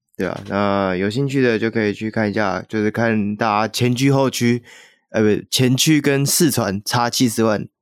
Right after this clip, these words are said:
自己想要怎么选。那下一则新闻呢，是台湾奥迪在近日展开了奥迪R S三 Sportback 的预售活动。那预售价格呢是三百二十七万，跟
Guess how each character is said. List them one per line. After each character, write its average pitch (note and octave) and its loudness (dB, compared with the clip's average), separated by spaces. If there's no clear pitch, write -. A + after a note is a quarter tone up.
自 G#2+ -6
己 G2+ 0
想 F#2+ -4
要 G2 0
怎 F#2 -10
么 D2+ -8
选。 - -6
那 D3 2
下 D#3+ 0
一 D#3 -2
则 C3 2
新 C3+ 2
闻 A#2+ 4
呢， G#2+ 2
是 A2+ 0
台 A#2+ 0
湾 C3+ 2
奥 D3 2
迪 G#2 -2
在 A#2 0
近 C3 0
日 C3+ 2
展 G#2 -2
开 A#2 0
了 G2 0
奥 C3 0
迪 B2 2
R A#2 0
S A2 -8
三 A2+ -2
Sportback A2+ 0
的 F#2+ -2
预 A#2 2
售 G#2 0
活 - -6
动。 - -8
那 B2+ 0
预 C3 2
售 C3 2
价 A#2+ 0
格 G#2+ 0
呢 G#2 2
是 A2+ 0
三 C3 -2
百 G#2+ -2
二 G#2+ 2
十 G#2+ 0
七 A2+ -4
万， A2+ 0
跟 B2+ 0